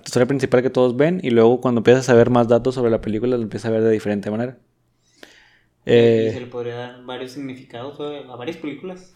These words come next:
Speaker 1: Ajá, como la que la otra vez conté que muchos me preguntaron que cómo se llamaba la de los hermanos que
Speaker 2: ¿Y qué?
Speaker 1: mataban a su mamá. Que te digo que cuando ya te das cuenta de qué pedo con el
Speaker 2: Contexto.
Speaker 1: con el contexto, o sea, cuando la vuelves a ver, dices, "Ah,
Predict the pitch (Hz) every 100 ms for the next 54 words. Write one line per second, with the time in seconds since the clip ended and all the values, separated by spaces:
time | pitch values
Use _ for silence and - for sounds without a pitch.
0 | - 117 135 139 139 135 127 123 120 113
1 | 135 - 131 127 127 127 120 120 123 117
2 | 110 110 104 110 120 113 113 120 - 110
3 | 98 92 120 120 113 104 101 104 110 117
4 | - 107 95 - - - - 117 110 110
5 | 127 123 107 101 117 - _ _ _ _
6 | _ _ - _ _ - 120 104 113 117
7 | 143 131 113 - - - - 123 117 110
8 | 113 139 135 139 135 147 143 120 - _
9 | - 120 135 131 135 131 120 110 101 98
10 | - _ _ _ _ _ _ _ _ 123
11 | 135 143 - - - 127 123 117 110 120
12 | 135 131 120 113 110 110 113 117 123 135
13 | 131 117 127 151 - - 131 113 113 -
14 | - 104 127